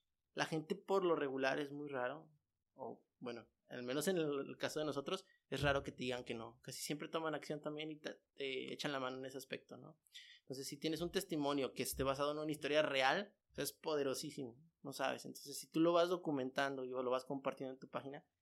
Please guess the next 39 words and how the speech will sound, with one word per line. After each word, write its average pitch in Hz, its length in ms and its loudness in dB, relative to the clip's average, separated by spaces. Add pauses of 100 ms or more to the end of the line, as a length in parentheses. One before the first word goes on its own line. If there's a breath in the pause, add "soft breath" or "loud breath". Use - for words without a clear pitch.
(320)
la - 160 0
gente 147 300 0
inmediatamente 143 720 2
va 143 100 6
a - 20 6
decir, 131 400 -4
"Oye, 151 320 4
qué 151 160 -2
cool. 190 400 4 (320)
O - 40 -16
sea, 151 220 4
hay 156 160 6
más 175 220 6
personas 190 640 2 (180)
que 143 120 0
ya 143 160 6
probaron 175 360 6
esto, 185 480 -2 (520)
que 147 100 4
les 135 160 2
está 135 220 0
funcionando, 175 760 -2 (760)
que 131 760 0
ven 143 320 4
lo 180 120 4
positivo 160 440 -2
de 147 100 4
ello. 147 100 -4
Yo 135 160 0
también 139 320 0
quiero, 143 400 2
yo 135 120 2
también 139 280 0
quiero 131 240 0
ir." 147 300 -4 (260)
Gente 151 500 0
llama 143 260 0
gente. 117 340 -8 (180)
Entonces, 123 420 -14